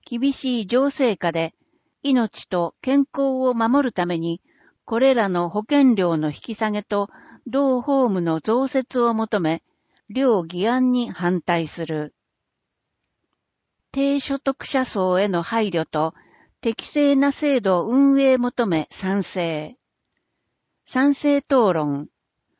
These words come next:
国民健康保険については、受益と負担の公平性の観点で、府と市町村で協議し、保険料の完全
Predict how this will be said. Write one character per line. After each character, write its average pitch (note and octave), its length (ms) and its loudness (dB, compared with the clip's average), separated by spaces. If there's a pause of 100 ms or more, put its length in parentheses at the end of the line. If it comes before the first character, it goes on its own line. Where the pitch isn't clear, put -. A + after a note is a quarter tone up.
(440)
国 A3+ 260 -2
民 C#4+ 220 6
健 C#4+ 200 2
康 C#4+ 300 0
保 C#4+ 120 -6
険 A3 220 -2
に F3+ 200 0
つ - 160 -6
い F#3+ 100 -4
て E3+ 120 -2
は、 E3+ 200 2 (320)
受 F#3+ 200 -8
益 A#3+ 360 2
と A3 280 -2
負 - 120 -12
担 C4+ 280 2
の C4 100 0
公 C#4 320 -4
平 C#4+ 220 0
性 C4+ 260 0
の C4 160 2
観 B3+ 260 0
点 E3+ 300 0
で、 E3 220 -2 (540)
府 - 180 -6
と G3 320 0
市 - 180 -12
町 C#4+ 200 0
村 F#3 340 0
で F3 160 -2
協 C4+ 260 0
議 D#3+ 160 0
し、 F3 320 -8 (400)
保 A3+ 180 -4
険 C#4+ 240 4
料 G#3 220 2
の F#3+ 140 -2
完 C4+ 300 0
全 C#4+ 240 2